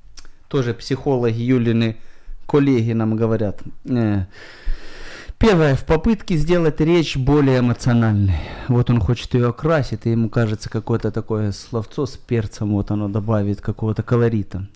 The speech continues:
Второе. Для снятия психологического напряжения, э, у говорящего. То есть человек волнуется, ему трудно сформировать свои мысли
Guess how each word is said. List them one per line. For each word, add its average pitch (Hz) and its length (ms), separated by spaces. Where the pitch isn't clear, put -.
Второе. 143 480
Для 131 640
снятия 143 540
психологического 110 840
напряжения, 104 880
э, 104 560
у 107 380
говорящего. 104 680
То 123 120
есть 107 180
человек 160 340
волнуется, 107 540
ему 151 180
трудно 135 380
сформировать 123 640
свои 110 220
мысли 117 500